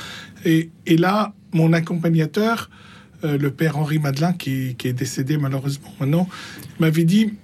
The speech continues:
Maintenant, tu, tu peux écrire, parce que ce que tu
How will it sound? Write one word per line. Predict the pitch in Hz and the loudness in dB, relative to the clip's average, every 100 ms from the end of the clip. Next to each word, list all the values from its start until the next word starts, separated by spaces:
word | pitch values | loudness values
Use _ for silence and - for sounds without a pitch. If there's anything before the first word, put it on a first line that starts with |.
| - | -4
Maintenant, | 165 165 196 | 2 4 2
tu, | 196 - 160 147 143 135 139 - - | 0 -2 0 2 2 2 -2 -6 -8
tu | 156 | -2
peux | 190 208 | 2 4
écrire, | - - 247 262 - - - - - | 2 0 0 0 -4 -14 -20 -20 -10
parce | 160 - | -8 -4
que | 175 160 - - - - | -4 -4 -8 -20 -20 -18
ce | - - | -14 -4
que | 170 | -2
tu | 160 - 151 147 147 131 | -2 -2 -2 0 -2 -4